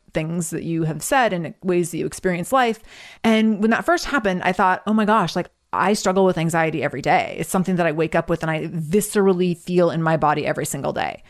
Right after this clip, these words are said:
And I can tell you exactly what that feels like." And I talked about that in episode five forty-four.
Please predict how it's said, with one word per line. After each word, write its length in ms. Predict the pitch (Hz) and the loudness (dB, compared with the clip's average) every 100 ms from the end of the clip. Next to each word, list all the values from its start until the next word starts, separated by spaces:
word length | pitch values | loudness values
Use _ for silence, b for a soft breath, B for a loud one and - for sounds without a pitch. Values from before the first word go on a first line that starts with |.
| B | B
And 80 | B | B
I 80 | 180 | -2
can 160 | 175 160 | -2 -4
tell 260 | 185 170 | 0 2
you 240 | 175 170 160 | 4 4 4
exactly 560 | 165 156 214 226 220 | 0 0 0 0 2
what 140 | 190 185 | 2 2
that 220 | 135 - | -2 -2
feels 260 | 151 135 | -6 -4
like." 140 | 131 131 | -6 -6
And 80 | 147 | -6
I 60 | |
talked 300 | - - 165 | -4 -2 -2
about 200 | 165 156 | 0 0
that 100 | 139 | 0
in 80 | 143 | -2
episode 380 | 131 156 156 151 | -8 -6 -6 -4
five 240 | 131 147 | -4 -4
forty-four. 580 | 160 156 156 143 - | -6 -6 -4 -4 -4